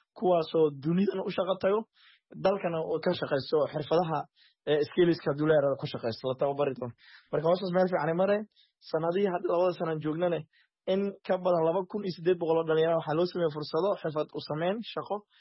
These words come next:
Laakiin waxaan aaminsannahay baahida dhalinyarada Soomaaliyeed ee shaqo la'aanta ah iyo xirfad yarida ah inay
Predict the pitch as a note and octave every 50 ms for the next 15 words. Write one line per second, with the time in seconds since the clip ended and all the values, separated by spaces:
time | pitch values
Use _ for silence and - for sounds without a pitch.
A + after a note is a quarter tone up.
0 | _ _ _ _ - D3+ D3 - - F3+ F3 F3 E3+ E3 - _ _ _ - C#3
1 | C3+ - D#3+ D#3+ D#3+ D#3+ D#3 - _ _ _ _ D#3+ D#3+ D#3+ D#3+ E3 - - G#3
2 | G3+ F3+ D3+ C3+ A#2 - _ _ _ _ _ _ C#3+ B2+ - - D#3 F3+ E3+ D#3+
3 | D3 D3 F3 G#3 G3 F#3 E3 D3 - _ _ - D3 D3+ D3+ D3+ D3+ D3+ D#3 E3
4 | F3+ F3+ F3+ E3 D#3 D3+ C3+ _ - - - D3+ D3+ D3 D3 C#3+ C#3 C3+ C3+ C#3
5 | D3+ D#3+ D#3 C#3+ C#3+ C3+ C3 - C3 - B2+ B2+ C3 - A#2 C3+ D#3 D#3+ D#3+ -
6 | C#3+ B2+ B2+ B2 C3 C#3 C3+ - C3 B2+ - - C3+ C3 C3 B2+ C3+ C3+ C#3 D3
7 | F#3 F#3+ F3 C#3 B2 - _ _ _ _ _ _ F3 F3 F#3+ F#3 F3+ E3